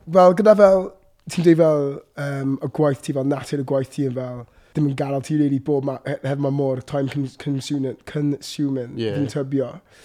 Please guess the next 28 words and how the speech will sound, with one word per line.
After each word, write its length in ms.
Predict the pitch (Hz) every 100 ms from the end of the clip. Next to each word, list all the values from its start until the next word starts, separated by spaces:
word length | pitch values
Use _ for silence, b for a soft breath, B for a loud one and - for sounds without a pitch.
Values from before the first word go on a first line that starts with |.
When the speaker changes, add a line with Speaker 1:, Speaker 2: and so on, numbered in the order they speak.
| _
Speaker 1:
Gyda 180 | - 208
fel 220 | 208 202
un 260 | 202 185 165
fideo 320 | 156 139 143
nawr, 280 | 135 131 123
dwi 140 | 156 147
ti'n 180 | 160
neud 180 | 156 139
fel 220 | 139 139 143
un 140 | 143
o 60 | 131
TikToks, 500 | - 127 135 127 -
ti'n 80 |
neud 160 | 131 131
un 80 | 131
o 60 |
Reels, 460 | 127 127 123 123 - _ -
a 60 | 123
dwi 160 | 143
bod 180 | 131 131
e'n 460 | 139 131 131 127 123 b b b -
pedwar 320 | 143 131 139
deg 140 | 135
pump 180 | - 127
eiliad, 480 | 131 131 127 120 -
for 200 | - 117
Speaker 2:
Mhm. 20 |
Speaker 1:
example. 560 | 143 127 127 127 135 120